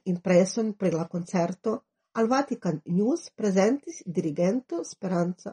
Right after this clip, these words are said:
Capucci-, Scapucci. Por mi estas tre grava momento, ĉar ne nur mi kreskis en Romo. Mia patro laboris en Vatikano, do mi memoras, ke kiam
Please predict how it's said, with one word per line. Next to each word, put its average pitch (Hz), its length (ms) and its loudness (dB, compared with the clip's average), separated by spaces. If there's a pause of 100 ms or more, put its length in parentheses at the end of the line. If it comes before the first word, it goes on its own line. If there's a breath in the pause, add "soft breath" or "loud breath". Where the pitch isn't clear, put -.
Capucci-, - 640 -18
Scapucci. - 640 -10 (920)
Por 214 160 4
mi 254 200 6 (480)
estas 208 480 0
tre 269 200 -2
grava 160 420 2
momento, 156 640 -2 (920)
ĉar 214 160 2 (180)
ne 247 220 6
nur 240 320 6
mi 220 220 4 (220)
kreskis 170 560 -2
en 226 180 0
Romo. 170 400 0 (200)
Mia 202 280 6
patro 226 400 0
laboris 151 480 0
en 143 120 -6
Vatikano, 151 760 -6 (380)
do 226 80 6
mi 247 120 6
memoras, 202 580 6
ke 160 140 -4
kiam 175 400 0